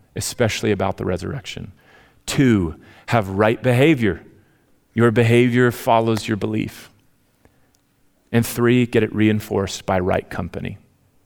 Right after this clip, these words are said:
Okay, so that's very heady, that's theological. Let me lower the cookies all the way down and ask it straight up. Three questions. How would you evaluate Paul's exhortation in your life? Let's start with your head.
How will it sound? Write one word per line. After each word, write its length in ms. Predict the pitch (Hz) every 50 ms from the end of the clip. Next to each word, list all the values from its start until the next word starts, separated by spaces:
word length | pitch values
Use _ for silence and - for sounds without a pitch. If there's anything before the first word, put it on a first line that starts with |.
| _ _ _ _ _ -
Okay, 160 | 113 - 90
so 160 | - - 110
that's 140 | 107 117 110
very 220 | 110 127 127 120
heady, 300 | 110 110 110 104 104 104
that's 180 | 101 98 98 -
theological. 680 | - 113 107 98 92 92 90 87 92 90 92 87 - - - - _
Let 100 | - 214
me 260 | 117 120 - - - - _ _ _ _ _ - -
lower 340 | 107 101 113 123 127 131
the 60 | 120 120
cookies 320 | - 123 110 - 107 92
all 140 | 110 104 101
the 60 | 101
way 120 | 101 98
down 320 | 92 92 87 85 85 87 - -
and 100 | 101 95
ask 260 | 95 92 92 - -
it 100 | - - - - -
straight 300 | - - - 98 92 82
up. 180 | - - - _ _ _ _ _ _ _ _ _ _ _ _ _ _
Three 160 | - 123 123
questions. 600 | 113 - 98 95 - - - - - 110 - - _ _ _ _ _ _ _ _ _ _ _ _ _ _ _ _ _ _ _ _ _ _ _ _ _ _ _ _ _ _ _ _ _ _ _ _ _ _ _ _ _ _ _ _ _ _ -
How 120 | - 147
would 100 | 151 139
you 120 | 127 135 123
evaluate 720 | 101 95 107 101 101 101 98 104 110 107 101 98 - -
Paul's 280 | - 104 101 101 92 95
exhortation 800 | 95 - - - 95 - - 90 90 - - 92 92 90 95 -
in 100 | - 101
your 120 | 95 92 90
life? 420 | 90 90 73 87 95 - - _ _ _ _ _ _ _ _ _ _ _ _ _ _ _ _ _ _ _ _ _ _ _ _ _ _ _ -
Let's 100 | 117 -
start 180 | - 139 131 120
with 80 | 107
your 80 | 101 98
head. 320 | 92 98 87 80 80 80